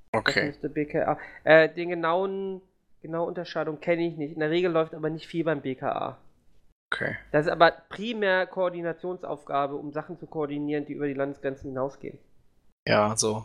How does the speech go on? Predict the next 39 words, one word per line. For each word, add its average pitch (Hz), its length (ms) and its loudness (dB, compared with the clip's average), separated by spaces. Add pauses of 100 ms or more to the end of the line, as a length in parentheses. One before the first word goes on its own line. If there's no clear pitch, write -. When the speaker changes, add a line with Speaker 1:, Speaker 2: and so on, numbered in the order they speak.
Speaker 1:
Cy-, 123 300 2
Cybersicherheit 120 1200 4
oder 113 160 -8
sowas. 113 680 -10
Äh, 107 220 -6 (480)
also 117 160 -4
nicht 127 160 -4
Sicherheit, 135 420 2
aber 110 200 -2
Cyberstraftaten. 117 1300 -4 (540)
Hab, 110 160 -6 (160)
hab 120 100 -8
ich 120 140 -8
gehört, 131 260 2
landen 175 180 4
Speaker 2:
Ja, 180 140 6
Speaker 1:
auch 202 60 6
Speaker 2:
aber 214 140 4
Speaker 1:
öfters 220 180 0
Speaker 2:
nicht 240 100 -6
Speaker 1:
beim 247 120 0
Speaker 2:
die 226 40 0
Speaker 1:
B 208 80 2
K 208 140 0
A. - 60 4
Speaker 2:
Ermittlungen. 147 540 -4
Die 160 100 -8
Ermittlungen 208 500 -4
laufen 196 260 0
dann 190 140 -4
wieder 196 160 -2
bei 185 120 -2
irgendeinem 185 360 -4
L 180 120 0
K 180 180 -4
A 165 180 0
in 139 100 -8
der 127 140 -4
Regel. 123 320 -8